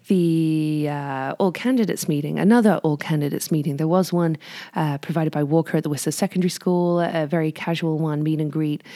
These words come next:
at the Whistler Racket Club on last Friday. But tomorrow at the Murray Young Arts Centre from six to nine P M, there'll be an All Candidates meeting. So an opportunity to address the audience and for them to answer questions too.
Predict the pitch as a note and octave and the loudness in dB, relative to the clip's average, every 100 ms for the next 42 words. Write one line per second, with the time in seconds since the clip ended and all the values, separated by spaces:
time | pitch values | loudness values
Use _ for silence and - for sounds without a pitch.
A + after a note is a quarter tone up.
0 | - - - E3 D#3 D#3 D3+ D3 - E3 | -18 -6 -2 0 0 -2 -4 -6 -6 -2
1 | D3+ D3 - D#3+ D3 - - F#3 E3+ E3+ | -2 -4 -4 -4 -4 -8 -4 -2 0 0
2 | D#3+ D3+ D#3 - - - - - - G#3 | 0 0 -2 -4 -14 -16 -16 -10 2 4
3 | F#3 A#3 C4 B3 E3+ C3 D#3+ B3+ - - | 6 6 6 6 4 2 2 0 -2 -14
4 | - - F#3 F3+ G3 - F#3+ F#3 F3 E3+ | -10 -4 0 0 -2 -2 0 2 2 2
5 | D#3+ D#3 D3 D#3+ D#3 - D3+ D#3 - D3+ | 2 0 0 -2 -2 -2 -2 -2 -2 -2
6 | - - C4 - - G3+ F#3+ F3+ - F3+ | -2 0 0 0 2 4 4 2 0 0
7 | E3+ C#3 C#3+ F3+ - - - - F#3 E3+ | 2 0 -4 -6 -10 -18 -18 -2 0 2
8 | E3 E3 D#3+ D#3 E3+ E3 D3 C#3+ - D#3 | 2 2 0 -2 -2 -2 -2 -4 -4 -2
9 | D3 C#3 C#3+ - D#3 C#3 E3+ - - E3+ | -2 -6 -8 -6 -4 -2 -4 -4 -2 -2
10 | D3+ D#3 D3 D#3+ D#3 G3 F3+ F3+ E3 D#3+ | 0 -2 -2 -4 -2 -2 -2 0 2 2
11 | D#3+ D#3+ - E3 D#3 D3+ - E3 D#3+ E3 | 0 -2 -4 -4 -2 -2 -4 -2 -2 -4
12 | D#3 - - D#3+ - - C#3 - - C3+ | -6 -8 -8 -8 -8 -8 -8 -4 -2 -2